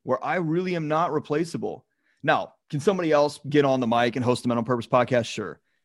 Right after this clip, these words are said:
Can somebody else lead the Mental Purpose community and the masterminds and the curriculum and all that? Yeah, sure. They're not me. Like, Aaron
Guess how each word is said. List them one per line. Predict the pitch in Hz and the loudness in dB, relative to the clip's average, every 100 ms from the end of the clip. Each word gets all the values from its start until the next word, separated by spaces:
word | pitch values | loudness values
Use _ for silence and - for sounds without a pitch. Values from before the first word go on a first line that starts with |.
| _ | _
Can | 120 | -4
somebody | 175 175 165 | 0 2 2
else | 143 135 135 | 2 2 -2
lead | 131 131 | -2 -2
the | 131 | 0
Mental | 127 127 | -2 -2
Purpose | 131 120 120 | -4 -6 -4
community | 123 120 120 123 123 | -2 0 0 0 0
and | 117 117 | 0 0
the | |
masterminds | 120 123 - 123 120 120 120 120 113 | 2 0 -2 -2 0 0 0 -2 -4
and | 113 | -6
the | |
curriculum | 113 - 127 117 123 120 120 | -6 -6 -6 -4 -4 -2 -2
and | |
all | 120 | 0
that? | 120 113 | 2 0
Yeah, | 104 101 | 0 -4
sure. | - 87 - _ _ _ _ _ - | -6 -14 -18 _ _ _ _ _ -2
They're | 143 | 0
not | 147 170 110 | 2 0 -2
me. | 113 120 147 127 92 - _ | -4 0 2 0 -2 -16 _
Like, | 117 120 - - | -10 -10 -10 -2
Aaron | 139 175 196 190 | -2 0 -2 -6